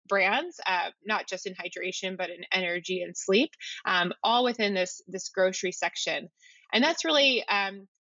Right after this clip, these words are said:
that's really exciting because a customer who's going to buy drink mix comes in and they see that there's all these other options now that are a lot healthier, um, that serve a purpose, not just, you know, uh, not just to drink for fun, but actually are really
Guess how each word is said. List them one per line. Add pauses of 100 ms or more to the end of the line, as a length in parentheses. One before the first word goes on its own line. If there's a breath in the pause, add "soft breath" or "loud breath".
(100)
that's
really
exciting
because
a
customer
who's
going
to
buy (100)
drink
mix
comes
in
and
they
see
that
there's
all
these
other (120)
options
now
that
are
a
lot (100)
healthier, (240 loud breath)
um,
that
serve
a
purpose, (100)
not
just,
you
know, (380 loud breath)
uh, (440)
not
just
to
drink
for
fun,
but
actually
are
really